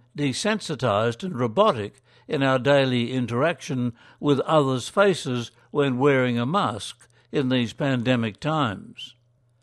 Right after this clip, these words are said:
In his new book, well-known Columban environmentalist Father Sean McDonough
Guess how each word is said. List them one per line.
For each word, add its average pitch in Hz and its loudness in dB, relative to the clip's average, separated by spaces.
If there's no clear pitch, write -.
In 160 2
his 123 -2
new 127 0
book, 131 0
well-known 120 2
Columban 120 -2
environmentalist 117 0
Father 123 0
Sean 131 2
McDonough 123 2